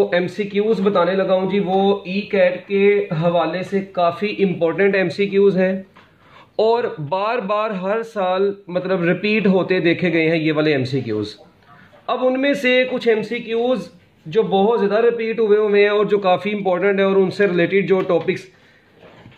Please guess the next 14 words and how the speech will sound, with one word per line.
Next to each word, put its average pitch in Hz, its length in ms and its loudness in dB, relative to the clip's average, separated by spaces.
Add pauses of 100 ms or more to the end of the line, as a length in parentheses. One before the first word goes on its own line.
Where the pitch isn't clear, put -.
(360)
भी 220 140 2
हैं, 220 120 2
उन 226 180 -2
सब 240 300 -4
के 262 160 -2
बारे 208 220 -2
में 220 100 0
मैंने 208 200 -2
आप 185 200 0
लोगों 190 180 2
को 190 140 0
guide 151 320 0
करना 113 220 -4
है। - 160 -6